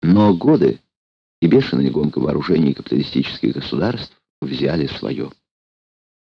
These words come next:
В борьбу с новейшими крейсерами новой эпохи он вступал уже ослабленным, устаревшим. Но именно он, когда-то гордый красавец, сохранился для нас, увековеченный даже на страницах новейших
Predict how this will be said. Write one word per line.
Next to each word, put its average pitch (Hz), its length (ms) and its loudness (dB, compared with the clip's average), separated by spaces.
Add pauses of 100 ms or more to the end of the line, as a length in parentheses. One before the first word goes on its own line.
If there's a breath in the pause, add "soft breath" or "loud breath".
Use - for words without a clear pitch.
В 69 120 -4
борьбу 87 420 6
с - 100 -2
новейшими 80 480 2
крейсерами 76 520 0
новой 71 320 2
эпохи - 600 0
он 87 200 2
вступал - 420 -2
уже 71 200 -2
ослабленным, 87 920 -2 (200)
устаревшим. 90 920 -2 (760)
Но 87 80 6
именно 92 380 8 (120)
он, 104 420 2 (460)
когда-то 80 420 2
гордый 85 540 2
красавец, 82 760 -2 (420)
сохранился 104 580 4
для 90 180 2
нас, 82 300 2 (100)
увековеченный 76 800 2
даже 76 280 0
на 73 120 0
страницах 78 640 -2
новейших 67 560 -2